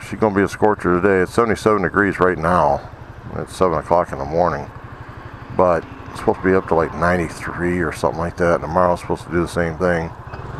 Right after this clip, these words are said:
I don't care. Bring it on. I don't care about the heat. The humidity I don't care for too much, but I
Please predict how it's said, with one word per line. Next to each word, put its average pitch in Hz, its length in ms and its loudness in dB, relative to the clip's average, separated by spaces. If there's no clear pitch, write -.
I 107 240 4
don't 82 180 0
care. 95 240 4
Bring 117 240 4
it 107 60 4
on. 101 320 4
I 82 880 0
don't 80 100 -2
care 113 120 4
about 98 260 0
the 90 100 2
heat. 107 240 2
The 120 120 4
humidity 175 300 4
I 135 60 6
don't 127 140 2
care 123 160 4
for 117 200 4
too 151 140 0
much, 143 240 2
but 104 140 2
I 110 160 4